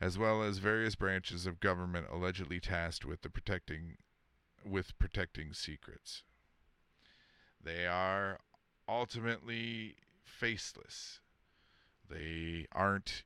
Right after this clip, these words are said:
easily identified other than the, the black suits, um, and whatnot. But, like, if you, you look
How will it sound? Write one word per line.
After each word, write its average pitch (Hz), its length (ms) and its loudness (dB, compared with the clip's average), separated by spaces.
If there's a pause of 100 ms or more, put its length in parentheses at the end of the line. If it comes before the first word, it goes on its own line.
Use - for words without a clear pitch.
easily 107 1000 4 (540)
identified 98 840 2
other 90 320 -2
than 87 440 -2
the, 85 260 0
the 87 80 -6
black 85 320 0
suits, - 680 -4 (580)
um, 76 580 -2
and 82 220 -4
whatnot. 67 520 -6
But, 73 140 -4
like, 78 520 -4 (920)
if 98 240 0
you, 107 420 4
you 104 180 4
look 120 440 4